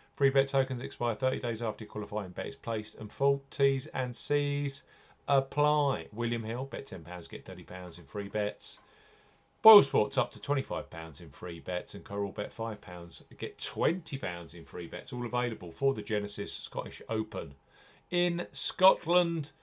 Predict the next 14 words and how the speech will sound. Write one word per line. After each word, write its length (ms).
this 500
week. 580
Twelve 300
places 320
each 200
way 160
are 60
six 300
the 120
odds 280
with 200
Coral. 340
Eight 180
places 640